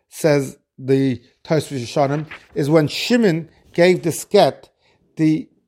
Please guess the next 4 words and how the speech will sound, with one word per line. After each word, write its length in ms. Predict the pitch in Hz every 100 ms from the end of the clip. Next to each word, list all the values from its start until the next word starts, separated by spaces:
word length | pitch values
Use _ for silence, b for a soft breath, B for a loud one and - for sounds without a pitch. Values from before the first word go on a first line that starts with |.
| _ _
he, 380 | 135 165 165 - _ -
he 180 | 139 147
clearly 760 | - 175 208 220 196 170 151 _ _ _
articulated 1040 | 156 151 - 233 208 156 135 127 131 123